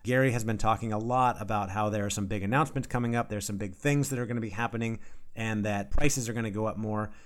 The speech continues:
And just by making those announcements, he's driving up demand, and more and more people are going, Oh crap, I wanna get a VeeFriend before the next big announcement. So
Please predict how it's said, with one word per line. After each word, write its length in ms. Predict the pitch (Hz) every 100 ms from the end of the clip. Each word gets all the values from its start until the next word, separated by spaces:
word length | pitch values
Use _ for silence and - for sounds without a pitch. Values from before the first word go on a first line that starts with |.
| - -
And 260 | 117 113 101
just 240 | 160 147
by 140 | 139 131
making 380 | 135 202 190
those 160 | 143 117
announcements, 480 | 113 110 104 107 98
he's 140 | 117
driving 360 | 123 120 120 117
up 120 | 101
demand, 500 | 101 104 107 90 87
and 140 | 101
more 180 | 107 127
and 80 | 143
more 160 | 131 113
people 260 | 135 131
are 100 | 110
going, 280 | 104 107 104 120
Oh 100 | 123
crap, 420 | - 110 104 - - - -
I 140 | 107 120
wanna 240 | 120 110
get 160 | 101 110
a 60 |
VeeFriend 500 | 101 135 139 110 107
before 680 | 104 101 - 110 113 110 104 - - - -
the 40 | 120
next 240 | 110 -
big 180 | 107 101
announcement. 500 | 123 160 - 104 101
So 240 | 123 110